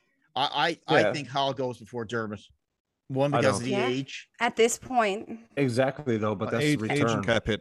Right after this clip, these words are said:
Speaker 2: I think
Speaker 4: yeah,
Speaker 2: the re-
Speaker 4: are a factor.
Speaker 2: 'Cause you got youth
Speaker 3: Mm-hmm.
Speaker 2: to replace, uh, Dermott with, and he'll probably get the best return. And speaking of Rubens, I think that's gonna be, uh, the first growler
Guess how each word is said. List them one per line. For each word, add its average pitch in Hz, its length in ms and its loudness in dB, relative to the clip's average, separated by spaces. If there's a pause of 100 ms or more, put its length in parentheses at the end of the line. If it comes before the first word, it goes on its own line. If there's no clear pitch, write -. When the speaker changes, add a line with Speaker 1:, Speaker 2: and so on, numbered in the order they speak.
Speaker 2:
I 127 100 2
think 151 140 6
Speaker 4:
yeah, 113 40 0
Speaker 2:
the 120 60 0
re- 117 60 0
Speaker 4:
are 110 160 0
a 104 60 -4
factor. - 400 -6 (840)
Speaker 2:
'Cause 123 200 0
you 131 100 2
got 131 220 2 (280)
youth 117 220 -4
Speaker 3:
Mm-hmm. 196 140 -18
Speaker 2:
to 107 100 -8
replace, 110 640 -4 (320)
uh, 104 240 -2
Dermott 110 340 -4
with, 104 160 -6
and 104 140 -2
he'll 110 100 0
probably 107 240 -2
get 101 160 -4
the 95 80 -10
best 101 300 -4
return. 98 420 -6 (240)
And 120 100 -2
speaking 151 240 2
of 113 80 2
Rubens, 113 380 2
I 107 60 -2
think 123 200 -2
that's 110 180 -6
gonna 113 140 -4
be, 107 160 -4
uh, 101 140 -4
the 107 100 -4
first - 440 -6
growler 104 500 -4